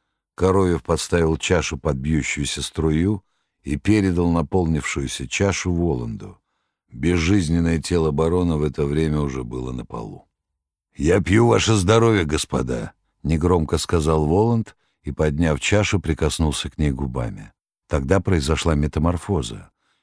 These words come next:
Исчезла заплатанная рубаха и стоптанные туфли. Воланд оказался в какой-то чёрной хламиде с остальной шпагой на бедре. Он быстро приблизился к Маргарите, поднёс ей чашу и повелительно сказал:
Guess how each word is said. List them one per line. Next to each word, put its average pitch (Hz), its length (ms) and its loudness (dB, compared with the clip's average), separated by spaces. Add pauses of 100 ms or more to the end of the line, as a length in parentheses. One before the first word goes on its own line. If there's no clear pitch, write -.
(120)
Исчезла 80 640 0
заплатанная 80 720 0
рубаха 78 460 0
и 69 60 0
стоптанные 85 600 -2
туфли. 95 520 -8 (380)
Воланд 92 560 2
оказался 87 580 0
в - 80 -8
какой-то 87 440 0
чёрной 85 420 0
хламиде 85 560 0
с - 120 -4
остальной 80 440 0
шпагой 87 480 -2
на 85 100 0
бедре. 85 500 -2 (580)
Он 73 260 -2
быстро 90 360 0
приблизился 78 680 0
к - 80 -20
Маргарите, 85 720 0 (260)
поднёс 87 480 2
ей 85 100 2
чашу 98 460 0
и 80 40 0
повелительно 82 560 0
сказал: 78 540 -2